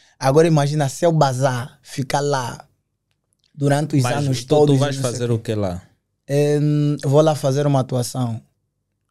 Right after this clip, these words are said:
Speaker 2: Ah,
Speaker 1: Yeah.
Speaker 2: ok.
Speaker 1: Só um contrato, vou lá atuar e regresso.
Speaker 2: Eh, mas agora, uma das coisas também curiosas é que eles aparecem e eu já vi tu a falar numa live que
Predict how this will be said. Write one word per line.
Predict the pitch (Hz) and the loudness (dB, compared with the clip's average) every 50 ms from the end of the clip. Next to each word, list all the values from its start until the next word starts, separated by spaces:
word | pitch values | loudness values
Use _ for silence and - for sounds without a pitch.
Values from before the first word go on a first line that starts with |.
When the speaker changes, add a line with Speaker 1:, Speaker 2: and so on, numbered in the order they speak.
| _ _ - | _ _ -10
Speaker 2:
Ah, | 120 120 131 143 156 156 147 135 127 113 104 95 92 90 90 - | -8 -6 -4 -4 -4 -4 -4 -4 -2 -4 -4 -6 -8 -8 -6 -4
Speaker 1:
Yeah. | 135 127 123 120 | -2 -2 -2 0
Speaker 2:
ok. | 113 117 113 113 113 117 123 123 127 | -2 -2 -2 -2 -2 -4 -4 -4 -6
Speaker 1:
Só | 135 135 139 | -4 -2 -2
um | 139 | -2
contrato, | 135 135 120 113 131 131 135 123 127 | -2 -2 -2 0 2 0 0 0 0
vou | 117 127 | 0 2
lá | 131 131 123 | 2 2 2
atuar | 123 127 - 123 123 131 135 139 160 | 0 -2 -4 -2 0 0 0 -2 -4
e | 165 - - | -8 -12 -10
regresso. | - 127 139 139 139 131 123 110 - - - _ _ _ _ _ _ _ _ _ _ _ _ | -6 -4 -4 -2 -2 -2 -4 -6 -8 -12 -20 _ _ _ _ _ _ _ _ _ _ _ _
Speaker 2:
Eh, | - 76 87 80 | -14 -12 -10 -8
mas | - 113 117 113 110 | -4 -4 -4 -4 -4
agora, | 117 113 107 117 117 117 147 | -4 -4 -2 -2 0 0 0
uma | 190 226 220 | -2 -2 -2
das | 135 117 - | -2 -2 -2
coisas | - 135 127 127 117 - | -4 -6 -6 -6 -6 -6
também | - 110 117 120 120 | -4 -4 -4 -4 -4
curiosas | 113 120 110 110 110 110 107 107 104 | -4 -4 -2 -2 -2 -2 -4 -4 -6
é | 123 131 | -6 -8
que | 127 - | -8 -6
eles | 135 131 123 110 | -6 -6 -4 -4
aparecem | 110 107 107 104 104 107 117 120 120 - 117 110 | -4 -4 -4 -4 -4 -2 -2 -4 -4 -6 -6 -6
e | 110 113 | -4 -4
eu | 123 127 | -4 -4
já | 117 123 127 | -4 -4 -4
vi | 117 110 117 120 | -4 -4 -6 -6
tu | 117 - 123 | -6 -4 -4
a | 123 113 | -4 -4
falar | 113 113 113 117 113 | -2 -4 -4 -2 -2
numa | 117 117 113 110 | -4 -4 -4 -4
live | 107 110 113 117 113 110 110 | -2 -2 -2 -4 -4 -6 -8
que | 104 - - 110 107 107 104 98 98 95 | -8 -6 -4 -4 -2 -2 -2 -2 -4 -6